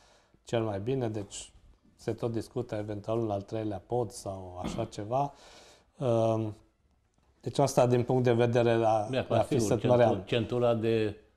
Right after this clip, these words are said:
Speaker 2: ocolire, care include al treilea pod, este la fel. Nouăzeci și nouă la sută dintre sătmărenii pe care i-a întrebat, și am întrebat destul de mulți, câteva zeci,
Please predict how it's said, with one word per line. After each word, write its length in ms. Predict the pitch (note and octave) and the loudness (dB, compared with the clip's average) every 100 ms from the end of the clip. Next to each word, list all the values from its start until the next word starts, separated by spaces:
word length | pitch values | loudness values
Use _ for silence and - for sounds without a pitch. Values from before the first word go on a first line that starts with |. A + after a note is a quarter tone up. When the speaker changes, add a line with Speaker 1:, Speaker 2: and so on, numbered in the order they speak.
| _ - | _ -12
Speaker 2:
ocolire, 640 | G2 - G2 G#2+ G#2 F2+ - - _ - | -12 -6 -2 0 0 -4 -8 -20 _ -6
care 220 | G2+ G2+ | -4 -4
include 320 | G2+ A#2+ G#2 | -4 -2 0
al 100 | F#2 | -2
treilea 320 | F2+ F2 F2+ | -4 -8 -6
pod, 260 | E2 E2+ D#2 - _ _ _ _ _ _ _ A#2 | -8 -10 -14 -20 _ _ _ _ _ _ _ -10
este 300 | B2 B2 B2+ | -10 -8 -6
la 220 | B2+ C3 | 0 0
fel. 400 | - C3 G2 E2 - - - F#2+ | 4 2 2 -4 -16 -20 -14 -8
Nouăzeci 300 | A#2 B2 A2+ | 0 0 0
și 60 | B2 | 0
nouă 180 | B2 | 2
la 140 | A#2+ A#2 | 2 2
sută 280 | B2 A#2 A#2 | -2 -4 -2
dintre 400 | A2+ G#2+ G#2+ G#2 | -2 -2 -4 -6
sătmărenii 480 | G2+ G2 A2 A2 | -6 -6 -4 -4
pe 140 | G2+ G2 | -4 -6
care 200 | G2+ G2+ | -4 -4
i-a 60 | |
întrebat, 260 | G2 G2+ G#2 | -4 -6 -6
și 80 | G#2 | -6
am 60 | |
întrebat 360 | G2+ A2+ G#2+ G2 | -8 -4 -4 -2
destul 300 | G#2 - G#2+ | -6 -6 -6
de 100 | G2+ | -6
mulți, 300 | F#2 G2+ G2+ | -6 -10 -12
câteva 380 | F#2 F2+ F#2 F2 | -14 -10 -8 -6
zeci, 280 | G2+ A2 | -6 -8